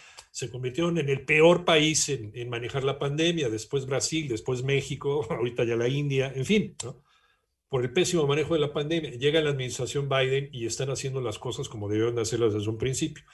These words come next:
Están vacunando gente, están rompiendo la cadena de contagios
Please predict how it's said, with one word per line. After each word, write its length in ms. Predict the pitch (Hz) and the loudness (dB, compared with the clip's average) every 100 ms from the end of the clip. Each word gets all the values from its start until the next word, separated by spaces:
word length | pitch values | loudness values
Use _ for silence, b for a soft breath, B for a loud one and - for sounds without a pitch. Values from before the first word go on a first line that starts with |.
| b b b 139 | b b b -4
Están 320 | 123 147 151 | 0 0 2
vacunando 500 | 160 143 143 143 143 | 0 2 2 2 2
gente, 240 | 147 135 | 0 -2
están 220 | - 131 127 | -2 -2 0
rompiendo 420 | 135 123 123 131 | -2 -2 0 0
la 120 | 120 | 0
cadena 280 | 120 120 127 | -2 -2 -4
de 40 | |
contagios 560 | 139 135 143 127 143 | -4 -4 -4 -4 -6